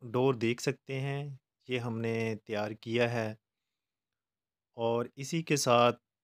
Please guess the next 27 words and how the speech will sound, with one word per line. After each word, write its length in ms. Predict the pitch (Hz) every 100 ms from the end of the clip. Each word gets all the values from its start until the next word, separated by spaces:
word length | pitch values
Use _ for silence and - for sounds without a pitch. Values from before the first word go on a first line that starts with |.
| _ _
ये 300 | 127 117 123 120
छोटा 400 | - 117 117 120 107
गोला 400 | 107 110 113 107
जो 160 | 101 110
बॉर्डर 380 | 98 98 98 127
है, 360 | 127 104 101 - _ _ _ _ _ _ _ _ _ _ -
ये 500 | 117 113 127 131 135 -
आज 260 | 120 117 117
हमने 340 | 113 110 110 107 107 -
तैयार 280 | 120 104 104
करना 360 | 101 101 104 104
है। 280 | 104 98 98 _ _ _ _ _ -
ये 80 | 117
आप 100 | 113 104
देख 200 | 123 131
सकते 380 | 139 131 - 131
हैं 380 | 127 123 120 123 _ _ _ _ _ _ -
कि 140 | 113 110
सबसे 420 | - - - 135
पहले 460 | - 110 120 120 123
जो 200 | 110 107
इसके 420 | 110 120 - 113
जो 180 | 104 107 101
स्टील 400 | - 123 127 135
के 160 | 127
किल 320 | 107 - 135 143
हैं, 320 | 135 123 117